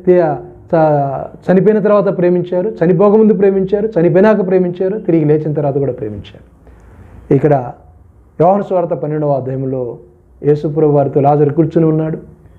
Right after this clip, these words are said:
మార్త విందు చేసినది, మరియ ఉపచారం చేసినది, మరియ ఆ అతరు జటమాంసి తీసుకుని వచ్చి యేసు పాదాల మీద పోసినది అక్కడ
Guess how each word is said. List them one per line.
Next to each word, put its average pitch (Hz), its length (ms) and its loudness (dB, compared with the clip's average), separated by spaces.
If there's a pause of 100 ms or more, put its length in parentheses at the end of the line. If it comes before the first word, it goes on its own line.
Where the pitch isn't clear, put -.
(380)
మార్త 143 300 0
విందు 156 260 2
చేసినది, 165 640 -2 (440)
మరియ 147 320 2
ఉపచారం 156 500 0
చేసినది, 160 540 -4 (440)
మరియ 160 460 4 (560)
ఆ 151 220 4
అతరు 175 280 2
జటమాంసి 175 500 0
తీసుకుని 175 340 -2
వచ్చి 156 440 0 (320)
యేసు 180 260 2
పాదాల 180 360 2
మీద 196 140 0
పోసినది 151 680 -4 (380)
అక్కడ 139 440 -2